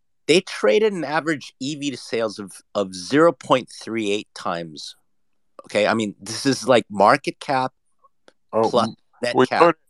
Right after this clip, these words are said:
Speaker 2: Motorhead, Motorhead, do you mean I was being too generous when I said point five or point six? You're saying it's point three eight?
Speaker 1: It's point three eight as of today. And if you give, if you give
Speaker 2: Motorhead, Motorhead,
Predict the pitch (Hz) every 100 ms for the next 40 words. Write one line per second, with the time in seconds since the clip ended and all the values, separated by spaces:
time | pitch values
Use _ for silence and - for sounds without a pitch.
0 | - 151 151 107 120 139 123 90 95 131
1 | 151 151 143 123 113 117 127 - 110 101
2 | 110 139 135 113 104 - 110 - 110 110
3 | 113 107 107 - 107 101 - 131 - 107
4 | 110 113 104 - 107 95 - 98 92 135
5 | - _ _ _ 131 - - 139 120 -
6 | 123 113 98 92 85 - - 82 78 -
7 | _ _ _ _ _ _ _ _ _ _
8 | _ _ _ _ - 123 120 117 113 120
9 | - 139 - 185 185 - - 120 - 120
10 | 120 117 110 107 90 104 113 104 98